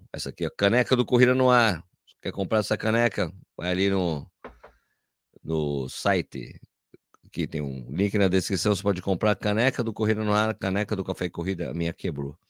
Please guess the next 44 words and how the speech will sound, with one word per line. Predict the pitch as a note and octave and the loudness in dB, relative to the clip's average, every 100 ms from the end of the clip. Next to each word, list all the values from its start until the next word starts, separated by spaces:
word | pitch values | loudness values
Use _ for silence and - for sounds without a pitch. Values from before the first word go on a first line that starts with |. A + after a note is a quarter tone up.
| _ _ _ _ _ - | _ _ _ _ _ -4
Já | E2 | -2
estou | F2 - | 0 -2
providenciando | F#2 G#2+ F2 G2+ F#2 G2 F#2 | 2 0 4 2 2 0 4
outra. | F2+ F2 - _ - - - - _ - | 4 2 -6 _ -20 -20 -20 -20 _ -2
E | F2 F2+ F#2 F#2 F#2+ | 2 4 6 4 2
tem | B2+ | 2
outras | B2+ B2+ D#3+ | 2 2 0
coisas | - D3 B2 | 6 6 6
também, | C3+ B2 | 2 0
tem | F#2+ | 0
camiseta | G2+ G#2+ A2 A2+ F#2+ | -2 0 0 0 -4
do | |
Café | G2 G2 | -6 -4
e | F#2 | -2
Corrida, | G#2+ G#2 | 2 2
camiseta | F#2 E2 E2+ F#2 D#2+ | 2 -2 -2 -4 -6
do | - | -4
Corrida | E2+ F2 | 0 2
no | G2+ A2 | 2 2
Ar, | A2 G#2 _ - - _ | 2 -2 _ -20 -20 _
e | - | -8
você | F2+ G#2 | -4 -2
também, | G2 G2 G2+ G#2 - _ - | 0 2 2 0 -6 _ 2
é, | F#2 F2+ F2+ F2 E2+ D2 B1 _ _ _ _ _ _ - _ _ | 4 4 4 2 2 -2 -6 _ _ _ _ _ _ -20 _ _
pode | E2 E2 D2+ E2 D#2 C#2+ | -2 0 0 0 -2 -4
comprar, | D#2 C#2 D#2 D2 | -8 -4 -4 -4
tem, | - E2+ D#2+ | -4 -4 -2
usa | D#2 E2 D#2+ | -2 -2 -4
o | |
cupo-, | - D2+ - _ E2 D2 - | -6 -12 -12 _ -4 -4 -4
cupom, | - F2 - A2 F#2 C#2 _ _ _ | -2 -2 2 4 4 0 _ _ _
cupom | G#2+ - | 0 2
Café | B2+ B2+ B2+ | 4 4 6
e | |
Corrida | A#2 A#2+ A#2 | 6 6 6
dez, | A2+ G#2+ | 4 2
você | G#2+ | 0
tem | A2 | -2
dez | G2 F#2+ | 0 -2
por | - | -2
cento | G2 E2+ | -6 -4
de | F#2 | -4
desconto, | - E2+ | -4 -6
fechou? | - E2+ A2 | -4 -4 -4